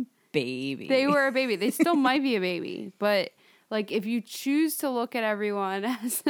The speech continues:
Speaker 2: as a child, as a baby, and see the innocence in, in w-, who they were and the fact that they had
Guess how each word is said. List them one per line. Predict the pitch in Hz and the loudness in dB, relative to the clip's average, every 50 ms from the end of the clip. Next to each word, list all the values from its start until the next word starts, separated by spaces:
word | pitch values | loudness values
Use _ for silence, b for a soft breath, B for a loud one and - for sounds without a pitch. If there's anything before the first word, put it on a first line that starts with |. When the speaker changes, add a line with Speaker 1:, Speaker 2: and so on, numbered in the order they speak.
| - - - | -2 0 0
Speaker 2:
as | 208 208 208 202 190 | 0 2 2 0 -2
a | 185 175 | -6 -8
child, | - - 233 208 208 202 190 185 180 180 | -6 -4 0 2 2 4 2 2 0 0
as | 185 170 | -2 -2
a | 180 170 | -4 -6
baby, | 160 - 185 190 196 208 196 190 180 180 175 - - b b b b b b b b | -4 -2 0 0 0 0 0 -2 -6 -6 -8 -10 -14 b b b b b b b b
and | 196 202 202 202 185 - - | -6 -6 -6 -6 -8 -10 -12
see | - - - 226 220 214 | -14 -10 -6 -4 -4 -2
the | 202 196 - - | -2 -4 -4 -2
innocence | 226 226 233 226 214 - - 196 190 202 190 - | -2 -2 -2 -2 -4 -4 -2 -2 -2 -2 -2 -4
in, | 196 185 175 175 185 - - - | -4 -4 -4 -4 -6 -8 -10 -8
in | - 185 185 180 170 - - - | -6 -4 -4 -4 -6 -8 -10 -14
w-, | 190 185 170 - _ - - 170 | -12 -12 -14 -14 _ -16 -8 -4
who | 208 247 247 | -2 0 0
they | 226 214 202 | 2 0 2
were | 202 202 196 190 185 | 2 2 0 0 0
and | 180 175 165 - B B B B B B | -2 -4 -4 -6 B B B B B B
the | - 202 | -8 -6
fact | - - 208 196 202 196 | -2 0 0 0 0 -2
that | 208 202 190 | -6 -6 -4
they | 202 202 202 | -2 -2 -2
had | 214 208 208 202 196 196 190 190 190 | 0 0 0 2 2 2 0 -2 -4